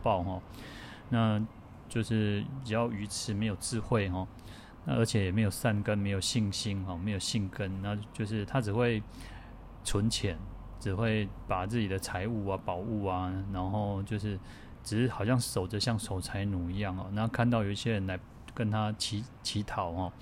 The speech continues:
那当然有乞讨不一定就是贫穷了，有些就类似像公益团体也是乞-，乞者嘛哦。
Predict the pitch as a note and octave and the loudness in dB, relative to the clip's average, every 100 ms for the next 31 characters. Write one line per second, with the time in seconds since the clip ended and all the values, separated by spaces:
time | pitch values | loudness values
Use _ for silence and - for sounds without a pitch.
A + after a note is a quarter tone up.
0 | - - - - - - A#2 C#3+ C3+ G#2 | -14 -14 -14 -14 -14 -2 4 6 6 6
1 | C3 B2 G#2 - B2 B2 A#2+ A#2 A#2+ A2+ | 4 4 4 4 4 4 4 4 2 2
2 | G#2+ - G2+ G#2 G#2+ F#2+ F#2 G2 F#2+ A2 | 0 -2 -2 0 0 0 0 0 0 0
3 | A2 A#2 A2 A2+ A#2 A#2 A2+ A2 G#2+ G#2+ | 2 0 0 0 2 2 2 0 0 -2
4 | C3+ A#2 G#2+ A#2 A2 G#2 G2 F2+ F2+ G#2 | -4 -2 2 2 2 2 0 -2 0 -2
5 | - - G2 - - G#2 G#2 - - G#2 | -2 -4 -4 -4 -4 -4 -4 -4 -4 -2
6 | A2+ | -4